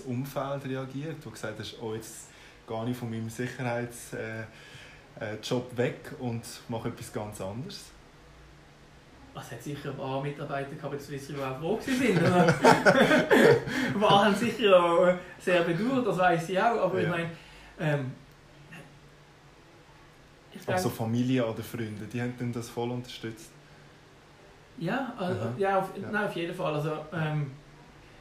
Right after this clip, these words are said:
Speaker 2: und man kann, von Familie und Freunden kann man nicht leben,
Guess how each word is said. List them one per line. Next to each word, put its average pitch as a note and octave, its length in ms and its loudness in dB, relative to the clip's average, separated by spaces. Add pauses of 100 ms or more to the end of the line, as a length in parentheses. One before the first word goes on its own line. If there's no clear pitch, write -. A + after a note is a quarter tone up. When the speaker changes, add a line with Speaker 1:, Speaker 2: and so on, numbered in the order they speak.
(280)
Speaker 2:
und E3 260 -6 (540)
man E3 160 -4
kann, E3+ 180 2 (320)
von F3+ 140 -6
Familie F3 300 -6
und D#3+ 80 -8
Freunden F#3+ 280 -4
kann E3+ 100 -6
man D#3+ 80 -4
nicht D3+ 120 -6
leben, F#3 340 -2